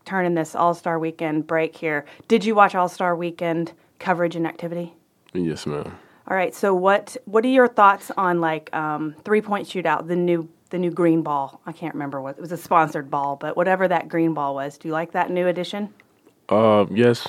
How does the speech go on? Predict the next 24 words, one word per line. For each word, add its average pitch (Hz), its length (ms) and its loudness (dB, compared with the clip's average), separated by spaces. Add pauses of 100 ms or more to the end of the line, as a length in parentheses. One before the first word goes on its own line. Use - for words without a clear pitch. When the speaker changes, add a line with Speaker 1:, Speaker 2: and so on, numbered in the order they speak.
Speaker 2:
I, 107 120 2
I - 120 2
like 104 180 4
it 87 80 4
a - 20 2
lot 82 180 2
just 82 200 -4
because 82 280 -4
of 76 220 -4
the 85 60 -8
transition 87 520 -2
of 76 140 -4
the 76 80 -10
game. 78 340 -4 (220)
You 95 140 0
know, 80 200 -4
people 80 240 -6
are 76 60 -6
starting 80 280 -4
to - 60 -12
shoot 82 300 -8
further 82 420 -4
out 85 300 -2
and 85 200 -6